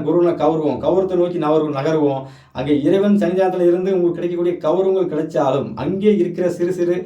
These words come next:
அன்பர்கள், நண்பர்களால் வந்து உங்களுக்கு பிரச்சனை ஏற்படும். நீங்க போய் முன்னால நின்னு இறைவனை போய் வழிபாடு செஞ்சுட்டு இருப்பீங்க, பின்னால வந்து ஒரு சத்தம் போடுவாரு, "ஏய்,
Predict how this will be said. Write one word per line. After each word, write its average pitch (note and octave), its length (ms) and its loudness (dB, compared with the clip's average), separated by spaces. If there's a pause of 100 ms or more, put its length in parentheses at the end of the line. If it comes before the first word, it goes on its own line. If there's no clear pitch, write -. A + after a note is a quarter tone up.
(260)
அன்பர்கள், E3 440 2
நண்பர்களால் E3 460 2
வந்து E3+ 180 0
உங்களுக்கு E3+ 200 0
பிரச்சனை D#3+ 260 -6
ஏற்படும். A#2+ 460 -2 (380)
நீங்க E3+ 200 0
போய் F3+ 280 2
முன்னால F#3 260 0
நின்னு F3+ 320 0
இறைவனை F3 300 4
போய் F3 260 0 (220)
வழிபாடு D#3+ 300 2
செஞ்சுட்டு E3 200 -2
இருப்பீங்க, D3+ 260 -4
பின்னால D#3+ 260 0
வந்து D#3+ 140 0
ஒரு - 20 -4
சத்தம் C#3+ 220 -4
போடுவாரு, C3+ 300 2
"ஏய், - 120 2